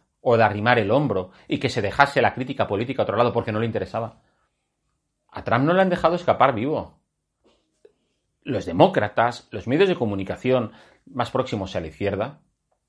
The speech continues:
le han sacudido por todos lados al presidente Trump con la gestión del coronavirus. Y Trump no se ha echado, bueno, sí, Trump se,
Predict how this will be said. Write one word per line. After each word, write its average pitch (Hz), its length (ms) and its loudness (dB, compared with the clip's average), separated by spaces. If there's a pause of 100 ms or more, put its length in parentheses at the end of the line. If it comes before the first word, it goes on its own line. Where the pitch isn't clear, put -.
(360)
le - 120 -4
han 120 100 -2
sacudido 170 760 0 (240)
por 107 200 -4
todos 156 260 4
lados 165 360 4
al 107 80 -4
presidente 101 460 -8
Trump 104 200 -6
con 98 120 -6
la 92 60 -4
gestión 95 280 -12
del 90 140 -10
coronavirus. 87 640 -10 (680)
Y 131 140 0
Trump 143 380 4 (840)
no 131 220 2
se 180 160 4
ha 135 80 8
echado, 123 400 4
bueno, - 280 -2
sí, - 260 -8
Trump 123 240 -2
se, 127 280 -2